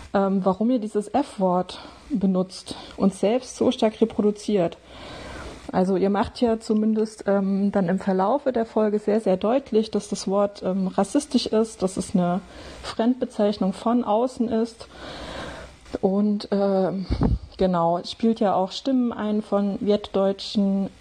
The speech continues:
die, ähm, deutlich machen, dass sie das als rassistisch wahrnehmen und als abwertend. Und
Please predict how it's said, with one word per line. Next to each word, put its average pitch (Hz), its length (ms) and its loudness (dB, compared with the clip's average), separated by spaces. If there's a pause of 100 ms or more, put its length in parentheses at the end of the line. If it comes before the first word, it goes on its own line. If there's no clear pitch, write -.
(100)
die, 180 580 2
ähm, 180 300 0
deutlich 240 340 2
machen, 196 300 2
dass 190 140 -4
sie 190 100 2
das 190 160 0
als - 180 2
rassistisch 190 480 2
wahrnehmen 214 420 2
und 185 120 -4
als 190 140 -2
abwertend. 190 580 0 (760)
Und 196 200 4